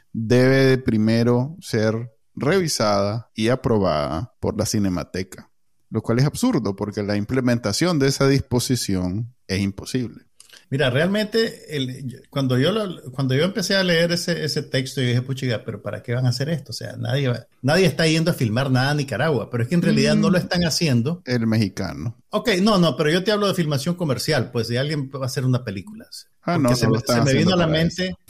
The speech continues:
Speaker 2: este mes se va a estrenar también la película The Stars at Noon de Claire Denis, que se desarrolla en Nicaragua. Y, eh, la fue a filmar a Panamá.
Speaker 1: Ya.
Speaker 2: Eh, la mu-, la, la, la, esta directora francesa, o sea, si alguien quiere hacer una película ambientada en Nicaragua,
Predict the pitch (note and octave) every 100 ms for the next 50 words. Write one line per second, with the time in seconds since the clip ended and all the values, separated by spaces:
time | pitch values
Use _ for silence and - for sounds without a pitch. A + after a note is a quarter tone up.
0 | - C3+ C3 F3 D#3 F3 F3+ - - -
1 | B2 B2 C3 D#3+ C3+ B2+ B2+ C#3 C3+ B2
2 | B2+ C#3 C3 A#2+ A#2 A#2 C3+ C3 A#2 A2+
3 | - B2 A#2+ A2+ A2 A2+ C3 G#2 F2+ F#2
4 | G#2+ A2 G#2 G#2+ C#3 C#3 C3 - _ A2+
5 | A2 G#2 A2+ G2 G#2+ A#2+ A2+ A2 B2+ C3+
6 | F#2 E2+ - _ - D#3+ D3+ F#3+ F#3+ -
7 | _ - - C#3+ C3+ B2+ E3+ G#3+ F#3 F3+
8 | F3+ F3 G#3 - - _ _ _ - G#2+
9 | G2+ A#2 A2 A2+ A2 A2 A#2 A#2 C3 A#2+
10 | A2+ A#2 A#2+ - - - C3 F#3 F3+ E3+
11 | - F3 F3 F3+ F3 D#3 B2 E3+ F3 -
12 | _ A2+ - C3 C3+ A#2 F#3 A3+ F#3+ D3+
13 | E3+ E3+ B2+ D#3 D3 C3+ A#2+ A2+ A#2 A2
14 | G2+ F#2 A#2 A2+ G2+ G#2+ A2 F#2 F2 F2+